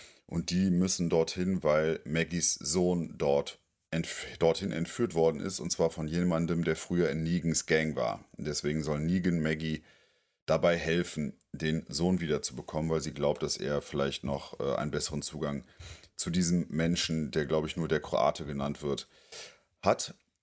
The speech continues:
Und ja, das ist eine Serie, die sechs Folgen hat und die Folgen gehen auch immer so um die fünfzig Minuten, wenn ich mich richtig erinnere. Ich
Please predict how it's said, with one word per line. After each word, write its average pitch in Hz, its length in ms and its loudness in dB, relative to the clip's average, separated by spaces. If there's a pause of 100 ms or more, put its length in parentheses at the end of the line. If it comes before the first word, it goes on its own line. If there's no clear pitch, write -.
(300)
Und 92 680 4 (680)
ja, 80 220 4
das 90 160 0
ist - 300 0
eine 90 260 2
Serie, 110 680 2
die 90 440 -2
sechs 87 360 0
Folgen 104 380 2
hat 101 120 -6
und 85 100 -6
die 78 60 -6
Folgen 85 360 2
gehen 80 180 -2
auch - 180 -4
immer 80 200 -2
so 76 120 -2
um - 120 -4
die 78 160 -4
fünfzig - 540 -2
Minuten, 87 300 0
wenn 85 120 0
ich 85 120 -6
mich 80 160 -6
richtig - 280 -4
erinnere. 82 360 0 (800)
Ich - 480 0